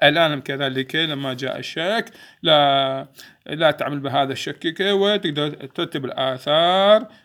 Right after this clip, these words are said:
من ماذا؟ من، نعم،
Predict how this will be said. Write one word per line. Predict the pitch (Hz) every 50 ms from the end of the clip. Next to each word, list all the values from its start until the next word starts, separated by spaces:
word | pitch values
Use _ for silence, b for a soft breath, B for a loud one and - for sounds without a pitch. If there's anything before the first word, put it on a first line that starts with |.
| b -
من | 143 139
ماذا؟ | 139 147 156 165 180 175 185 190 196 202 208 220 233 254 - - b b b b b b b b -
من، | 139 139 151 165 175 185 196 208 208 156 - - - _ _ _ _ _ - 147
نعم، | 143 139 113 123 127 123 123 127 123 117 117 113 117